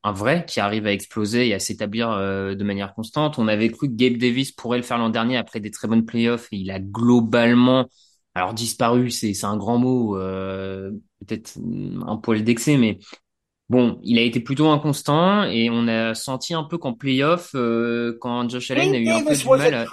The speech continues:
à trouver, euh, Diggs, euh, cela pouvait un peu perturber l'attaque et manquer de solutions. Allen, euh, a, Josh Allen à courir encore plus. Donc, euh,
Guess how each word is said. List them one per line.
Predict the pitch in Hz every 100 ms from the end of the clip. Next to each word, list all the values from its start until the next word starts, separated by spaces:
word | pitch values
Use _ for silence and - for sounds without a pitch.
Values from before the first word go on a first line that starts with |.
| 349 370 302 202 233 _ _
à | 123 123
trouver, | - 131 127 131
euh, | 117 107 104
Diggs, | 110 160 151
euh, | 123 110 104
cela | 104 117 127
pouvait | - 120 117
un | 117
peu | 147 147 139
perturber | - 147 - 131 135
l'attaque | 135 120 123 127 156 156 123
et | 113 110 110
manquer | 113 120 120
de |
solutions. | - 127 113 - 123 165 - - - _ _ _
Allen, | 107 120 127 120
euh, | 113 110 110 104 104 101 101
a, |
Josh | 104 110 113
Allen | 120
à | 107
courir | - 110 113
encore | 107 104 107
plus. | - 113 143 131
Donc, | 107
euh, | 113